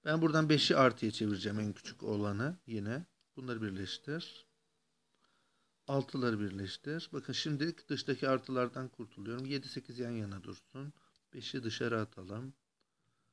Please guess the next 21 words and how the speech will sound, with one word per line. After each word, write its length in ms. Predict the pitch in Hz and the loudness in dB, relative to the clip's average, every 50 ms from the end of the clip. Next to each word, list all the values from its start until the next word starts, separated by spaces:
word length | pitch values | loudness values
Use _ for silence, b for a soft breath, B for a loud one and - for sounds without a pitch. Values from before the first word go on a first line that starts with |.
| _ _ _ _ - | _ _ _ _ -6
Yedi, 200 | 147 143 139 123 | -6 -6 -6 -8
sekiz 360 | - - 127 - - 127 120 | -6 -6 -6 -6 -6 -4 -2
arasına 420 | 123 113 110 107 110 - 120 113 | 0 0 0 0 -2 -4 -4 -6
atalım. 540 | 107 104 - - 95 92 101 110 123 135 139 - _ _ _ _ _ _ _ _ _ _ _ _ _ _ _ _ _ _ _ _ - | -6 -6 -6 -10 -8 -6 -6 -6 -6 -6 -10 -12 _ _ _ _ _ _ _ _ _ _ _ _ _ _ _ _ _ _ _ _ -8
Beşin 240 | 117 - - 135 123 | -6 -4 -2 0 0
yanına 420 | 120 117 113 110 110 110 110 110 | 0 0 0 0 0 0 -2 -2
koyalım. 540 | - - 110 101 98 95 101 110 127 139 135 | -4 -6 -4 -4 -4 -4 -6 -6 -6 -8 -8
Çok 240 | - - 147 - 131 | -4 -4 -2 2 2
artı 280 | 120 110 - - 110 | 2 2 2 0 -2
geldi 300 | 104 107 101 98 92 104 | -2 0 0 0 0 0
yine. 220 | 101 101 101 101 95 | 0 0 0 -2 -2
Bakın 220 | 104 - - 117 | -4 -6 -4 -6
hep 180 | 143 147 - 135 | -6 -4 -2 -2
yer 220 | 120 117 117 113 | -2 -2 -2 -4
kaplıyor 400 | - 110 95 - - - 95 92 101 | -8 -10 -10 -10 -10 -12 -12 -12 -10
bunlar. 220 | 98 101 117 127 | -10 -8 -8 -8
Şöyle 280 | - - - 110 104 98 | -8 -8 -8 -8 -8 -6
sekiz, 320 | - 113 107 110 110 101 | -8 -10 -10 -10 -8 -6
on 180 | 110 110 104 101 | -4 -4 -2 -2
bir 80 | 98 | -4
arasına. 580 | 92 95 92 95 95 101 - 107 101 117 127 143 | -4 -6 -8 -10 -10 -12 -12 -12 -10 -10 -10 -12